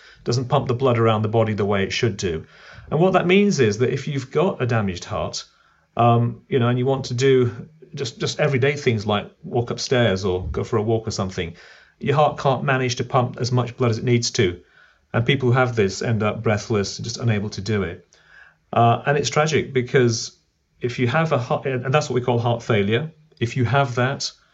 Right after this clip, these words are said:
then your life expectancy is reduced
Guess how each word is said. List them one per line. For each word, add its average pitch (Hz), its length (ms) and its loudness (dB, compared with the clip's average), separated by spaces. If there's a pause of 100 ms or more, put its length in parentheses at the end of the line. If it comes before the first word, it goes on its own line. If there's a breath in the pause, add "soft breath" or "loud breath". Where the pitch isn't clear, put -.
(280)
then 113 520 0
your 113 280 2
life 135 360 0
expectancy - 640 -2
is 98 140 -6
reduced 110 580 -4